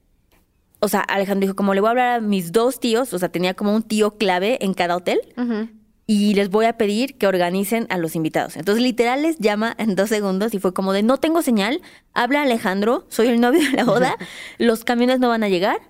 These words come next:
Speaker 1: tienes que coordinar a todos los invitados".
Speaker 2: Para que se vayan por su
Speaker 1: Exacto.
Speaker 2: lado.
Speaker 1: Replica el mensaje, punto. Y entonces, pues, perdimos señal. La parte fue horrible porque ya no teníamos, pues,
Speaker 2: Ya no
Speaker 1: literal,
Speaker 2: sabían.
Speaker 1: ya no sabíamos. Estábamos en las minas, llegamos,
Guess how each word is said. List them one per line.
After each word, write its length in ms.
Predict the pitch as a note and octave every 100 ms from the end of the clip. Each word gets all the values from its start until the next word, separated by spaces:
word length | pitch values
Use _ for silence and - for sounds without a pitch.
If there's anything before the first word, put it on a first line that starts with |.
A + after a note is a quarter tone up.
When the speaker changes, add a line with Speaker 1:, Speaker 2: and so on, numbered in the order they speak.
| _
Speaker 1:
tienes 260 | - A3+ A3
que 140 | A3+
coordinar 400 | - F#3 F3 F#3
a 80 | F#3
todos 240 | F#3+ F#3+ F3+
los 140 | F3+
invitados". 580 | E3+ D#3+ E3 - - - _ _ _
Speaker 2:
Para 200 | - G3+
que 80 | F#3+
se 140 | E3+ F3+
vayan 300 | F3+ F3+ F3
por 180 | F3 F3
su 60 |
Speaker 1:
Exacto. 320 | F3 D#3+ D#3 -
Speaker 2:
lado. 60 | _ _
Speaker 1:
Replica 540 | F#3 G3 G3 A#3 A3 G#3+
el 80 | G3
mensaje, 520 | D#3+ D3+ C#3+ - - _ _
punto. 260 | E3 E3 - _ _ _ _
Y 100 | F#3
entonces, 600 | F#3+ F#3+ G3 G#3+ A#3 - - _ _ _ _ _
pues, 340 | F#3 E3 - - _ _
perdimos 400 | F3+ F3+ G#3 G#3+
señal. 200 | G#3+ G#3 -
La 120 | G3+
parte 260 | B3 B3
fue 100 | D4 C#4+
horrible 240 | D#4 A3
porque 200 | F#3+ A#3
ya 100 | A3
no 100 | C4
teníamos, 560 | C4 B3 B3 B3 B3+ - - _ _ _ _
pues, 140 | B3 G#3+
Speaker 2:
Ya 120 | B3
no 60 | B3
Speaker 1:
literal, 140 | B3+ G#3+
Speaker 2:
sabían. 220 | G#3+ G#3
Speaker 1:
ya 100 | B3
no 100 | D4+
sabíamos. 280 | D#4 F4 A#3
Estábamos 320 | A3+ B3+ A#3+
en 120 | A3+
las 120 | A3
minas, 300 | A#3 A#3+ A#3
llegamos, 540 | G#3 F#3+ A3 A3 B3